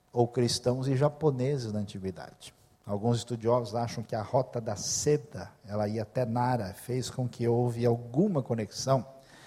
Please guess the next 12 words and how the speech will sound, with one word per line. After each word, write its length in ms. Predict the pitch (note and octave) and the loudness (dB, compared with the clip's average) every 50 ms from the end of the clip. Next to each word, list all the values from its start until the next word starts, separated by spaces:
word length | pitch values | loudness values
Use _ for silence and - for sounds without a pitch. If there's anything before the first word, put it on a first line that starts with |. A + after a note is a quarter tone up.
| - - - - - - - - - | -20 -20 -20 -20 -20 -20 -20 -12 -2
E 140 | D#3+ E3 G3 | 2 6 8
esse 320 | B3 C4+ F3+ - - F3+ | 8 8 8 6 0 0
tipo 320 | - - - A3 G3+ - F#3 | 0 2 2 2 4 4 4
de 100 | D#3+ D#3 | 4 6
conexão 640 | - D#3+ D3 C#3 C3 C3 - - - D#3+ D3+ D#3+ | 6 6 6 6 4 2 2 2 4 6 6 6
influenciou 720 | F3 F#3 F#3+ - - F#3+ F#3 F3 F3+ F3+ - - E3+ E3 | 6 4 2 2 0 -2 0 0 2 2 2 2 2 2
em 60 | F3 F#3 | 2 2
muito 540 | F#3 F#3 G3 G#3+ C4 D#4 D#4+ C#4 - - | 2 4 6 8 8 6 6 4 -2 -2
tempo 340 | D3+ - C#3+ C#3+ B2+ - A2 | 0 4 4 4 4 4 0
atrás, 400 | G#2 - - B2 C#3+ D3 C#3+ - | -2 0 2 4 4 4 4 0
que 100 | - D#3 | -4 -4
possivelmente 1500 | - - - G#2 F3 - - - - - B3 D4 D#4 C#4+ A#3 G3+ D#3 A#2+ A2+ B2+ C#3+ D#3 C#3+ - - - - - - | -4 -2 0 2 2 4 4 6 6 6 6 6 6 6 6 2 0 2 4 4 4 4 4 0 -6 -10 -10 -10 -12